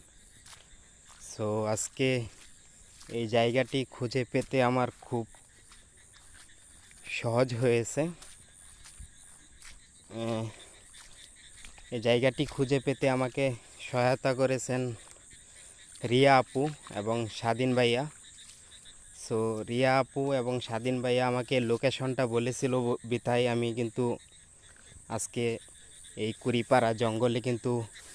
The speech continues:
ভিডিও করতে আসতে পেরেছি। তো,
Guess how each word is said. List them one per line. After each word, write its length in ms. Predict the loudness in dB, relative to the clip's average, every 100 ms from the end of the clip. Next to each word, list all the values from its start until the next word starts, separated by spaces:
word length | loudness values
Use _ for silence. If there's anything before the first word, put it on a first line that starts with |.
| -16 -18 -20 -18 -18 -8
ভিডিও 280 | -2 4 4
করতে 300 | 4 0 2
আসতে 280 | 2 0 0
পেরেছি। 480 | 2 2 2 2 0 -2 -14 -20 -20 -20 -20 -20 -20 -20 -20 -20 -20 -20 -12
তো, 280 | -4 -2 -2